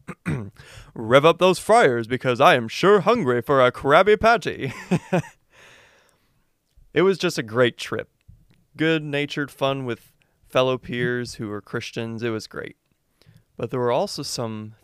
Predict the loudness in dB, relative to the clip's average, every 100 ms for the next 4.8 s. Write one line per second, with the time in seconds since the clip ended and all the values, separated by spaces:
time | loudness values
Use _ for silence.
0 | -4 -4 -4 -8 -4 -4 -4 -10 -12 -12
1 | -12 -16 -16 -16 -16 _ _ _ _ -12
2 | -10 -6 -8 -8 -8 -8 -6 -8 -8 -10
3 | -6 -4 -4 -8 -10 -12 -8 -6 -8 -12
4 | -16 -10 -10 -10 -14 -14 -16